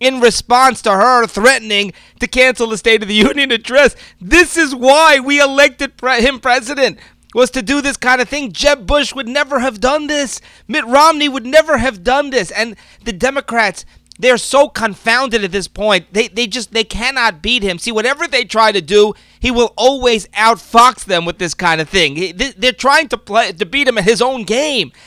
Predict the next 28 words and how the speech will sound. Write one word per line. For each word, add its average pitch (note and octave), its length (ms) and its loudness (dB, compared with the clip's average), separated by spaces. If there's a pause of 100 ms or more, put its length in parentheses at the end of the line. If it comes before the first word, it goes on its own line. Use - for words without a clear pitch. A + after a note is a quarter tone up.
(220)
and B3+ 160 2
it's A3 140 -8
never C#4+ 520 4
gonna A3+ 380 0
work. A3 420 2 (360)
And A3+ 160 0
think C4 280 -4
about F3 260 0
this, E3+ 160 -8
folks, E3+ 380 2 (180)
and A3 100 -2
we'll A#3+ 100 4
get A#3 200 2
to A3 80 -4
the G#3 80 0
whole G3+ 200 2
Michael F#3+ 440 -2
Cohen G#3 360 0
fiasco E3+ 500 -2
here E3 160 -2
coming F3 260 -4
up F3+ 140 0
in D#3 80 -4
a D3+ 40 -4
moment. D#3+ 320 2
They're E3+ 120 -4
totally G3+ 360 0
outrageous. D3 560 0